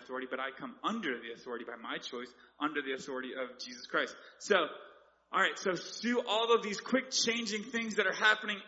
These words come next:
in our culture, um, and, and people are feeling like people start to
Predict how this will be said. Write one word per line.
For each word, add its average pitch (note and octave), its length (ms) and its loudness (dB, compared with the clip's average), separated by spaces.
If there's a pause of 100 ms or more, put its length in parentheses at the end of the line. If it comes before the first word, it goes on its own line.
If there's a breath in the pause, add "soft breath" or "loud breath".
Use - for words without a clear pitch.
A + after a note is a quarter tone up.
in G3+ 100 4
our F3+ 200 4 (240)
culture, A3+ 540 6 (1300 loud breath)
um, D#3+ 220 6 (100)
and, E3+ 80 0
and D#3+ 380 -10
people A#3 300 2
are F#3 80 6
feeling G#3 380 0
like F3 140 4 (260)
people A3 520 2
start G3 440 0
to F3+ 120 -2